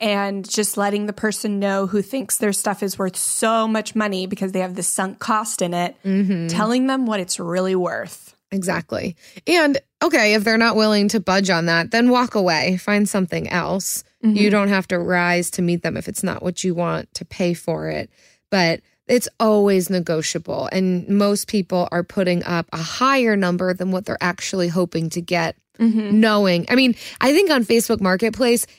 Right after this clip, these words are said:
Speaker 2: it's one of the quick buttons that you can press. You know, is this item negotiable? So it's,
Speaker 1: Mm-hmm.
Speaker 2: it's part of the game.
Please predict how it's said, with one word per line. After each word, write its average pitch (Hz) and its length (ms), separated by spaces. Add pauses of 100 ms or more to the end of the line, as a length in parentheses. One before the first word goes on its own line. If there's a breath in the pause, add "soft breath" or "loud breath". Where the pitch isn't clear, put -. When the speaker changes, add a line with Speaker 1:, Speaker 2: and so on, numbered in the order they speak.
Speaker 2:
it's 214 200
one 214 240
of 220 160
the 185 400
quick 208 400
buttons 180 460
that 185 120
you 170 140
can 165 200
press. - 580 (340 soft breath)
You 196 80
know, 175 240
is 247 200
this 214 280
item 185 280
negotiable? 180 920 (320)
So 202 500
it's, - 300
Speaker 1:
Mm-hmm. 254 200
Speaker 2:
it's 247 120
part 196 500
of 180 180
the 175 80
game. 135 460